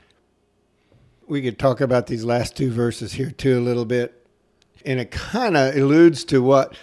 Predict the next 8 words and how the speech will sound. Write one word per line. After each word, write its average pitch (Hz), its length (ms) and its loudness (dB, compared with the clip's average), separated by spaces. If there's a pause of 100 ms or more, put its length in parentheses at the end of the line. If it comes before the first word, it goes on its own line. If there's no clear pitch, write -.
(140)
we've 135 220 4
been 156 160 4
talking 311 580 2
about 120 500 -2 (320)
when 151 280 0
we 156 120 4
stray - 500 0
away. 156 480 2